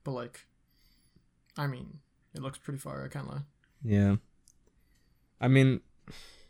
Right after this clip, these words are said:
Speaker 2: Steven, what do you, what do you think of the future?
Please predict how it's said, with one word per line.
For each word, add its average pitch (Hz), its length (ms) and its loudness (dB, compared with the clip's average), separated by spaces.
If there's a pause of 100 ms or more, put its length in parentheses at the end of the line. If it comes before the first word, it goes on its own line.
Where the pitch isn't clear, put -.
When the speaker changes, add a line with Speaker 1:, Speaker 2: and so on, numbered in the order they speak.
(320)
Speaker 2:
Steven, 143 380 4
what 135 100 6
do 170 60 10
you, 180 180 8
what 151 140 6
do 190 40 6
you 208 80 2
think 190 220 0
of 160 60 6
the 120 60 2
future? - 540 2